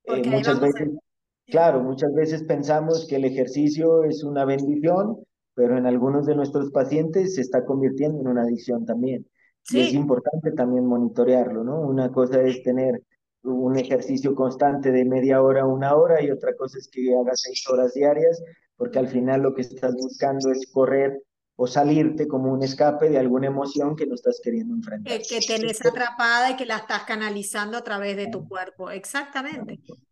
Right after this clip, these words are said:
Speaker 1: Eh, que estoy muy de acuerdo con vos. Bueno, ¿cómo te pueden contactar, Andreí? Igual todos los detalles de Andreí van a estar especificados en la descripción del episodio,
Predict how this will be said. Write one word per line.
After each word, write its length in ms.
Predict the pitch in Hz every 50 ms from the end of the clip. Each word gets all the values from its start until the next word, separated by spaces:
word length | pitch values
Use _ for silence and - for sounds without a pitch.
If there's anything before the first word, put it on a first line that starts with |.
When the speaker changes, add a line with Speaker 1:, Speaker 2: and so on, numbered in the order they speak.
| _ _ -
Speaker 1:
Eh, 140 | 196 190
que 80 | 190 190
estoy 280 | 190 - - 220 214 214
muy 300 | 208 208 220 226 226 226
de 80 | 220
acuerdo 420 | 208 196 202 202 185 180 185 190 -
con 220 | - 175 175 170
vos. 240 | - - - - - _ - - _ _
Bueno, 420 | - 226 240 226 226 220 220 214 -
¿cómo 260 | - 277 285 311 311
te 120 | 330 320
pueden 400 | 320 320 302 277 277 277 277 269
contactar, 640 | 269 262 254 233 - 233 214 - _ - 220 214 214
Andreí? 560 | 202 196 190 190 190 185 180 175 175 165 175 -
Igual 500 | 226 233 208 220 247 247 285 302 311 -
todos 320 | 294 277 285 294 302 294
los 120 | 294 285 254
detalles 680 | 254 226 233 - 240 240 247 240 226 269 277 277 269 -
de 100 | 254 226
Andreí 400 | 214 214 208 208 208 226 247 254
van 180 | 254 240 233
a 20 | 233
estar 300 | 208 - - 226 226 240
especificados 960 | 240 233 - 226 214 - 226 214 220 202 202 - 208 214 214 226 226 220 -
en 120 | 233 208 202
la 120 | 196 190
descripción 600 | 196 190 196 - 208 190 196 - - 220 196 196
del 140 | 208 214 214 202
episodio, 800 | 202 208 202 185 - - 202 185 190 190 208 214 233 254 262